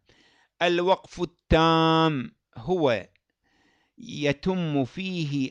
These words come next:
اللفظ والمعنى، أي من الناحية الإعرابية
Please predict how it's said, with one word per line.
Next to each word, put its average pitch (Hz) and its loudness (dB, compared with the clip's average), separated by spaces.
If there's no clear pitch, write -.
اللفظ 170 -2
والمعنى، 117 -4
أي 165 -2
من 131 -4
الناحية 160 -4
الإعرابية 185 0